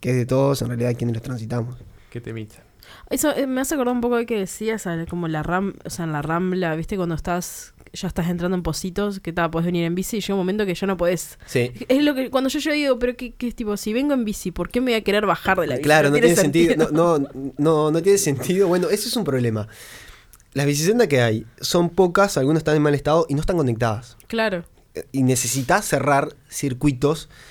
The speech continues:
Speaker 1: este, para que, yo qué sé, uno pueda salir a hacer todo un tramo en bicisenda.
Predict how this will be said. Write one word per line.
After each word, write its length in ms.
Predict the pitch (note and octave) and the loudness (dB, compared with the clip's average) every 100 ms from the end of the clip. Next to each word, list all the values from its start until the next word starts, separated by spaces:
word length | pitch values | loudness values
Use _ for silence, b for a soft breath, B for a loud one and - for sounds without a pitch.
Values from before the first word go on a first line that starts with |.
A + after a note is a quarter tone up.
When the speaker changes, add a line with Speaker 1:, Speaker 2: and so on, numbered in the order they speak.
| B B | B B
Speaker 1:
este, 720 | C3 B2 B2+ A#2+ A#2 A#2 A2+ b b b | -6 -4 -2 0 0 -2 -6 b b b
para 280 | - C3+ D3 | 0 2 2
que, 80 | C3 | 0
yo 120 | B2+ | -2
qué 80 | B2 | -2
sé, 140 | B2 | 0
uno 240 | B2 C3 C3 | 2 2 2
pueda 180 | C#3 C3 | 0 0
salir 300 | C3 C3 D3 | 0 2 2
a 40 | |
hacer 200 | C#3 C3 | 0 -2
todo 520 | B2 - D#3 E3 D3 | -2 2 4 4 4
un 160 | C3 B2 | 2 2
tramo 500 | B2+ B2+ B2+ B2+ A#2+ | 0 0 0 0 0
en 260 | B2 B2 | 0 -2
bicisenda. 640 | A#2+ A2+ A#2 A2 A2 A2 A2 | -2 -4 -6 -4 -4 -6 -10